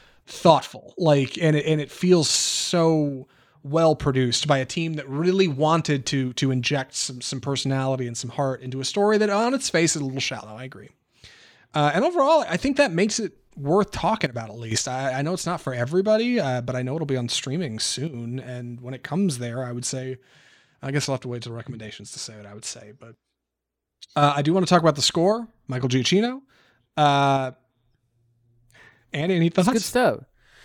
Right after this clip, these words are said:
Speaker 2: Uh, no, it's good
Speaker 1: I
Speaker 2: stuff. Uh, we're, we're given the, um, I can't, now I can't remember it, but, uh, we're given, like, Buzz has his own theme, and it, it's repeated a lot throughout the movie. Uh, it's very good. It's very memorable. I can't <laughs> recall it at the moment,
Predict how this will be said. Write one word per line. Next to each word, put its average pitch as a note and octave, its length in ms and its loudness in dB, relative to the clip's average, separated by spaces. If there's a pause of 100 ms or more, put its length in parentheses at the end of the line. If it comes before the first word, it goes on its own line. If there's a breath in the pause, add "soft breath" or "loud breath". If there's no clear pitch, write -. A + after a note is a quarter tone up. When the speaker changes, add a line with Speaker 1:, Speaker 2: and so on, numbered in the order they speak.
(180 soft breath)
Speaker 2:
Uh, C4 180 -2
no, A#3 160 4
it's F#3+ 120 -2
good A3 140 -2
Speaker 1:
I - 20 6
Speaker 2:
stuff. E3+ 240 6
Uh, D#3+ 260 6
we're, E3+ 220 2
we're E3+ 180 2
given F3+ 360 2
the, D3+ 240 4
um, A2 540 0 (360)
I A#2+ 100 -2
can't, - 280 -8 (200)
now A2 300 -2
I G2+ 60 -2
can't G#2 180 -8
remember F#2 400 -6
it, F2+ 140 -8
but, G2 200 -6
uh, F#2 420 -6 (640 soft breath)
we're B2 140 2
given, B2+ 300 2
like, A2 280 -6
Buzz C3 320 2
has B2+ 200 0
his A2 160 -6
own G#2+ 200 -6
theme, A2+ 580 -8
and G2+ 180 -12
it, F2 140 -12
it's F#2 240 -16
repeated F#2 540 -8
a F2 100 -14
lot F2 360 -8
throughout G#2+ 260 -2
the A2 60 -6
movie. A2+ 540 -6
Uh, G2 220 -16
it's A#2 140 -8
very G3+ 180 2
good. C#3 300 2
It's - 80 -20
very C3 180 4
memorable. A#2 560 -2
I G#2 60 -8
can't F#3 320 4
<laughs> - 80 -6
recall E3+ 400 2
it - 80 -6
at E3 160 0
the - 120 -6
moment, D3 520 -6